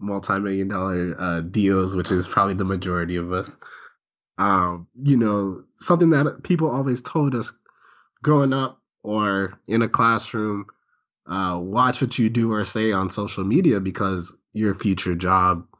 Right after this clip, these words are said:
your future internship, uh,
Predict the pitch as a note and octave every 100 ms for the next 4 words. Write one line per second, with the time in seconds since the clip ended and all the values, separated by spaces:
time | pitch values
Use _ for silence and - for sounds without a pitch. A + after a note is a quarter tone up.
0 | _ _ - F#2 - G2 F#2 F#2+ F2 E2+
1 | G2 F#2 F#2 F2+ - F#2+ F2+ - _ _
2 | _ - F2 F2 E2 F2